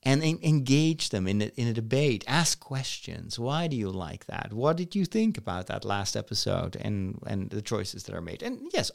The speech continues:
obviously, there are certain things that you need to protect your children from, especially when, when it's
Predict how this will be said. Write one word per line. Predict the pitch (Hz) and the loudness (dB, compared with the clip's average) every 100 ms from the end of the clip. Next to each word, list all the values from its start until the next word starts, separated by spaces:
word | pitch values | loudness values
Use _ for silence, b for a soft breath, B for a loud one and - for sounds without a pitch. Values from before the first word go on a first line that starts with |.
| - | -2
obviously, | 120 98 - 123 - - - - B B | -2 -2 -4 -2 -2 -4 -8 -12 B B
there | 113 107 - | 4 4 4
are | 104 98 | 2 4
certain | - 101 - | 2 0 -2
things | 90 90 82 - | 0 0 0 -2
that | - | -2
you | 92 | 0
need | 92 87 | 0 -2
to | - | -6
protect | - 190 - | 2 2 4
your | 104 | 0
children | - 87 87 87 | 0 0 0 -2
from, | - 80 87 - B | -2 -2 -4 -6 B
especially | 156 269 277 254 | -2 0 2 4
when, | 135 127 127 | 4 4 2
when | 131 131 | 2 2
it's | 113 - | 2 -4